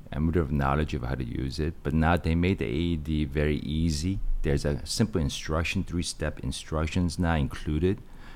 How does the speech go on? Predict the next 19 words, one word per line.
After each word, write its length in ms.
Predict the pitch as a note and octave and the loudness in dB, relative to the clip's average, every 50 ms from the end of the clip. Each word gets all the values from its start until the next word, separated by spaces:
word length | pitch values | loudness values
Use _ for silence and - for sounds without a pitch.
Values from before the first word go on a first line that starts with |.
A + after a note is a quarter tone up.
| - - | -8 -2
very 140 | - E2 D#2+ | 0 0 2
straightforward, 880 | - - - - E2+ D#2+ D#2 - - - F2+ F2 F2 F2 F#2+ F#2 E2 D2 | 0 -2 -2 0 0 0 0 -2 -2 0 2 2 4 6 6 4 4 4
where 160 | D#2 D#2 - | 2 2 2
to 120 | - - - | 2 -2 -4
put 200 | - - - - | -6 -6 -6 -4
the 60 | D2 | -6
pads 500 | - - - E2 D#2 D#2 D#2 D#2+ D#2 F#2+ | -4 -2 0 2 2 4 2 2 0 0
on, 380 | F#2 F2 F2 F2 F2+ F#2 F#2+ - - - - - - - | 0 2 2 2 0 0 -2 -4 -8 -12 -14 -14 -12 -10
all 60 | - | -6
right? 300 | C2+ C#2+ C#2+ C#2+ D2+ D#2+ - - - - | -4 -2 -2 0 -2 -4 -6 -8 -10 -10
And, 240 | - - E2 D#2 D#2 | -4 -2 0 2 2
uh, 300 | D#2 D2 C#2+ C#2+ D2 D2 E2 | 4 4 4 4 2 2 0
you, 100 | E2+ - - | -2 -4 -2
all 120 | - F2 E2+ | 0 2 2
you 60 | F2+ | 2
have 100 | F2 F2 | 2 2
to 80 | G2 | 2
do 100 | E2+ F#2 | 2 2
is 200 | F2 D#2+ - - | 2 2 0 -4